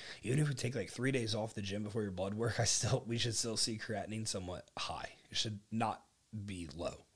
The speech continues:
okay? This is for any athlete. And it's not, as long as it's not, like, over, like, some astronomical number. Um, like,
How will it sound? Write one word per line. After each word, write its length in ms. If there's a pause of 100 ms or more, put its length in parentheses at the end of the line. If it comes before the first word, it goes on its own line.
okay? 300 (600)
This 80
is 40
for 140
any 220
athlete. 460
And 120
it's 240
not, 260 (320)
as 140
long 120
as 120
it's 140
not, 180
like, 240 (560)
over, 400
like, 220
some 180 (100)
astronomical 760
number. 420 (480)
Um, 400
like, 280